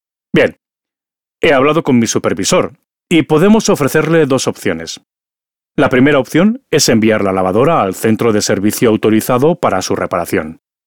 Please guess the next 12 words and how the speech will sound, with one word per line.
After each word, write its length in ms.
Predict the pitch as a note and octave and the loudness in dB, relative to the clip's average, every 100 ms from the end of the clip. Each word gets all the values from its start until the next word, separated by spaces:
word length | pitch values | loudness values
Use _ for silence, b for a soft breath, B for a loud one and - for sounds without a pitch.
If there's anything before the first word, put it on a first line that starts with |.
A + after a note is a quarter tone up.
| _ | _
Esto 420 | C#3+ B2+ - F3 | -2 0 2 0
se 260 | E3+ C3+ A#2 | 2 2 2
realizará 560 | G#2+ G#2+ G2+ G#2 G2+ B2 | 2 -2 -2 -2 -2 0
de 100 | A#2+ | 0
forma 300 | A#2 A2+ G2+ | 0 0 0
gratuita 560 | G2 - G#2 - E2+ _ _ - | -4 0 -2 -2 -8 _ _ -4
y 100 | C3 | 0
dentro 340 | D3 F#3+ G3+ | 2 2 2
de 160 | E3 B2+ | 2 2
un 160 | C3 A#2+ | 2 2
plazo 340 | A#2 A2 A2 | -2 0 -2
razonable. 640 | G2+ - F#2 E2+ E2 D2+ | -2 -4 -4 -4 -6 -14